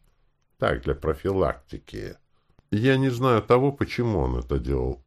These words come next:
Может быть, потому что он заранее подозревал один очень важный нюанс. Если он не мог полностью контролировать мой разум, то вполне мог опасаться того, что я могу преподнести ему впоследствии весьма неприятный сюрприз.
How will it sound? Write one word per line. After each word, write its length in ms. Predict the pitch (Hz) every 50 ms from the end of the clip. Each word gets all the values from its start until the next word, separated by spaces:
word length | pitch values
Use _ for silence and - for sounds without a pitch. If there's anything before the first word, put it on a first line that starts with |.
| _ _ -
Может 360 | 113 131 143 143 117 104 85
быть, 200 | 82 85 76 -
потому 400 | - 82 71 87 90 98 117 120
что 160 | - _ 85
он 120 | 80 76
заранее 440 | 73 85 85 85 104 123 127 113 87
подозревал 680 | 76 - 73 67 76 73 71 73 82 85 95 101 95 85
один 280 | 78 76 90 98 95
очень 300 | 90 82 - - 95 95
важный 340 | 92 87 82 80 76 87 90
нюанс. 520 | 92 101 104 98 71 57 55 - - - _ _ _ _ _ _ _ _ _ _ _ _ _
Если 520 | 110 104 120 147 180 180 147 - - 135
он 240 | 139 135 131 123 127
не 120 | 127 131 135
мог 300 | 131 127 117 104 - -
полностью 500 | - 123 117 104 98 92 - - 98 90
контролировать 800 | - 98 92 - 98 98 98 92 92 87 80 82 80 80 80 80
мой 240 | 90 85 80 78 76
разум, 500 | 71 69 60 58 64 76 90 110 131 - _ _ _ _ _ _ _ _ _ _ _ _ _
то 100 | 92 82
вполне 380 | - - 92 92 107 135 147
мог 240 | 139 120 101 90 -
опасаться 580 | 87 - - 92 87 - - 90 78 - - 78
того, 300 | - - 92 98 131 143
что 180 | 143 - 104
я 160 | 98 90 87
могу 280 | 82 87 82 82 90 123
преподнести 760 | 123 - - 120 - - 85 80 87 82 78 - - 110 117
ему 180 | 117 110 98
впоследствии 680 | 87 - - 82 78 - - 80 71 69 - - 110 120
весьма 420 | 135 135 123 - - - 78 67
неприятный 720 | 65 69 73 73 - - 113 107 98 76 - - - 76 71
сюрприз. 720 | - - 123 135 127 - - 123 92 71 - - - -